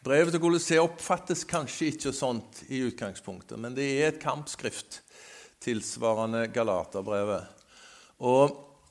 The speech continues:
det som var de veldig opptatt av i Galaterbrevet, det var jo at en skulle, måtte ha noe i tillegg til, for å bli frelst. For å bli kristen så måtte du altså ha noe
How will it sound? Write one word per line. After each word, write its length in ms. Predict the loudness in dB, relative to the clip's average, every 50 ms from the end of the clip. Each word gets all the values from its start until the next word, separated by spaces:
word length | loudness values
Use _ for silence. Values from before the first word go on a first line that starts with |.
| _ _
det 320 | -14 -4 4 6 6 6 6
som 240 | 6 2 2 2 0 0 0 2
var 160 | 2 4 4
de 140 | 4 4 6
veldig 260 | 6 6 6 4 4
opptatt 480 | 2 0 -2 -4 -2 0 0 0 4 4
av 260 | 6 6 6 6 2
i 120 | 0 2 4
Galaterbrevet, 640 | 6 6 6 6 6 4 2 4 4 4 4 4
det 100 | 4 4
var 220 | 6 6 6 6 6
jo 80 | 4
at 160 | 4 4 2 0
en 160 | -4 -4 -4
skulle, 320 | -4 -2 0 0 0 -2 -4 -8 -14 -18 -18 -18 -18 -16 -10 -6
måtte 240 | -6 -4 -2 -2 -2
ha 180 | 0 0 0 0
noe 160 | 0 -2 -4 -4
i 80 | -6
tillegg 560 | -4 -6 -4 -4 -2 -2 -2 -2 -4 -4 -8 -16 -20 _ _ _ _ _ _ _ _ _ -10 -6
til, 160 | -6 -4 -6 -6 -10 -16 -12
for 140 | -8 -6 -6
å 60 | -4
bli 140 | -4 -4 -4 -4
frelst. 460 | -2 -2 -2 -2 -4 -8 -12 -12 -10
For 160 | -6 -4 -4
å 40 | -2
bli 120 | -2 -4 -4
kristen 360 | -4 -4 -4 -6 -8 -10 -10 -6
så 120 | -6 -4
måtte 300 | -2 -2 -4 -4 -6 -4 0
du 80 | 2 2
altså 380 | 2 0 0 -2 -2 -2 -2 -4 -6 -18 -18 -18 -18 -18 -20 -20 -12 -4 0
ha 240 | 4 6 6 6 6 4
noe 520 | 2 0 0 -2 -2 0 2 2 2